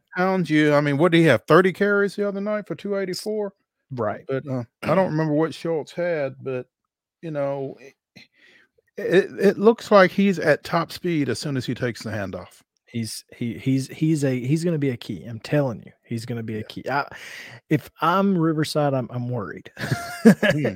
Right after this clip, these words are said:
Speaker 2: At four and six, Loretto doesn't, that, that, that record is not indicative of this team. I promise you.
Speaker 1: Yeah,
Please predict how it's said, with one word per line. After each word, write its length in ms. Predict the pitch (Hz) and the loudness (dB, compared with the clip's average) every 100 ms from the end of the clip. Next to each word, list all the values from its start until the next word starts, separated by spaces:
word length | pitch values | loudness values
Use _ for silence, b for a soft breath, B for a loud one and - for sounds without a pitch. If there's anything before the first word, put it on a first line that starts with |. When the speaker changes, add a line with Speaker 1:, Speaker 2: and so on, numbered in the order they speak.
| - | 0
Speaker 2:
At 200 | 160 - | -2 2
four 280 | - 233 | 4 6
and 80 | 214 | 4
six, 320 | - 190 170 - | 4 2 2 0
Loretto 420 | 147 151 147 127 | 2 4 4 2
doesn't, 340 | 123 120 120 | -2 -4 -6
that, 200 | 117 127 127 | -4 -2 2
that, 260 | 170 131 | 0 2
that 180 | 147 165 | 0 2
record 320 | 135 139 123 | 2 0 -2
is 100 | 117 | -6
not 200 | 117 120 | -4 -4
indicative 480 | 113 120 120 113 113 | -4 -6 -6 -6 -8
of 60 | 107 | -8
this 160 | 107 | -10
team. 240 | - 95 90 | -10 -12 -12
I 80 | - - | -14 -8
promise 440 | - 131 107 95 | -2 -2 -2 -8
you. 560 | - _ _ _ - 214 | -12 _ _ _ -12 -4
Speaker 1:
Yeah, 380 | 202 240 208 | 4 6 6